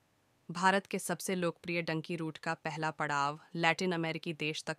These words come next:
पहुंचना है। इक्वाडोर, बोलीविया और गुयाना जैसे देशों में भारतीय नागरिकों के लिए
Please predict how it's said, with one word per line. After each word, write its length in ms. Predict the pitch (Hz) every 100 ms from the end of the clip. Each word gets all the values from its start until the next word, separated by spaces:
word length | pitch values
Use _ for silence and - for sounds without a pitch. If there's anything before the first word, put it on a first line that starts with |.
| -
पहुंचना 340 | 147 - 147
है। 260 | 143 139 139 _ _ _ _ _ _ _ _ _
इक्वाडोर, 580 | 185 - 175 165 151 147 - _ 160
बोलीविया 560 | 165 156 156 143 139 - _ -
और 120 | 170
गुयाना 460 | 156 180 175 175 190
जैसे 300 | 180 160 175
देशों 340 | 156 151 170
में 200 | 160 143 -
भारतीय 500 | 160 180 180 185 196
नागरिकों 500 | 185 160 160 160 170
के 140 | 160
लिए 280 | 156 147 147